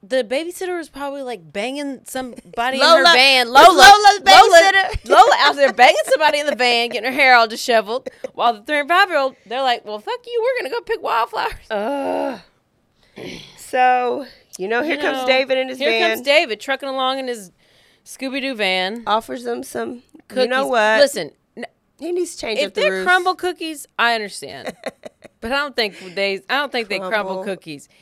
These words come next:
Speaker 1: He
Speaker 2: What's the other
Speaker 1: literally
Speaker 2: one?
Speaker 1: got
Speaker 2: Tips
Speaker 1: Nab-,
Speaker 2: Treats?
Speaker 1: he literally went to Nabisco.
Speaker 2: He don't even got cookies.
Speaker 1: He don't even have cookies.
Speaker 2: Listen, this, this one's gonna get you. Okay.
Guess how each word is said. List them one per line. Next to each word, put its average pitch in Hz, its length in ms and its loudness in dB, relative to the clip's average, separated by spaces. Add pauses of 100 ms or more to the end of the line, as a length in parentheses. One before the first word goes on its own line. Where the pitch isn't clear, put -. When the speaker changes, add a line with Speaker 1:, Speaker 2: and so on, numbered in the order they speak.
(120)
Speaker 1:
He 330 120 -4
Speaker 2:
What's 262 300 -8
the 269 80 2
other 240 240 2
Speaker 1:
literally - 40 2
Speaker 2:
one? 233 80 -2
Speaker 1:
got 247 180 2
Speaker 2:
Tips 247 160 4
Speaker 1:
Nab-, 202 120 -10
Speaker 2:
Treats? 247 480 -6
Speaker 1:
he 330 220 -4
literally 277 540 -4
went 240 340 -6
to 247 120 -10
Nabisco. 190 840 -4 (300)
Speaker 2:
He 339 80 -6
don't 392 140 0
even 415 120 0
got 403 200 4
cookies. 339 520 0 (140)
Speaker 1:
He - 100 -12
don't 855 380 0
even 622 120 -2
have 659 160 0
cookies. 571 200 6 (240)
Speaker 2:
Listen, 247 160 -4
this, - 260 -12 (140)
this 208 220 -10
one's 226 120 -12
gonna 208 160 -10
get 196 300 -14
you. 220 140 -20 (240)
Okay. - 420 -8